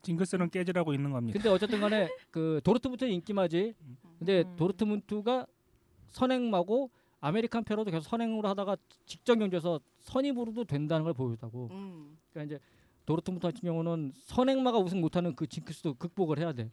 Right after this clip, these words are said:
Speaker 4: 음.
Speaker 2: 또 하나 마지막은 이 세 챔피언이 더비에서 우승한 적이
Speaker 1: 음.
Speaker 2: 거의 없다.
Speaker 4: 없어요. 예.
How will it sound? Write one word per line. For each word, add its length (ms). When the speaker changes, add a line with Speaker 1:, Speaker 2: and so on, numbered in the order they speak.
Speaker 4:
음. 280
Speaker 2:
또 100
하나 120
마지막은 600
이 120
세 100
챔피언이 800
더비에서 380
우승한 340
적이 200
Speaker 1:
음. 40
Speaker 2:
거의 300
없다. 300
Speaker 4:
없어요. 340
예. 280